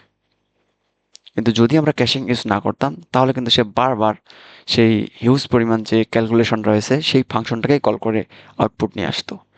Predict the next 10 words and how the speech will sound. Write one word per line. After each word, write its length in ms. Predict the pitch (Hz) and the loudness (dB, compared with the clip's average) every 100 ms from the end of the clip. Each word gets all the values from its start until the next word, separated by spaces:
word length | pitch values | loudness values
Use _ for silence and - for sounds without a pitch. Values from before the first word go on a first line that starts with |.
| _ _ _ _ _ - | _ _ _ _ _ -8
তো 60 | - | -2
সেক্ষেত্রে 680 | - 110 - - 107 110 156 _ _ _ _ _ - | 0 0 -2 -2 2 2 0 _ _ _ _ _ -10
আপনার 280 | - - 117 | -8 -2 0
দেখা 160 | 113 117 | 2 2
যাচ্ছে 200 | 113 - | 0 -2
যে, 420 | 117 113 110 107 143 _ - - - - | 4 6 6 4 0 _ -20 -20 -18 -8
আহ, 240 | - 65 | -4 -4
রান 280 | - 110 135 | 0 0 0
হান্ড্রেড 420 | 113 123 131 110 | -4 -2 -2 -2
দিয়ে 340 | 110 120 120 | 0 4 4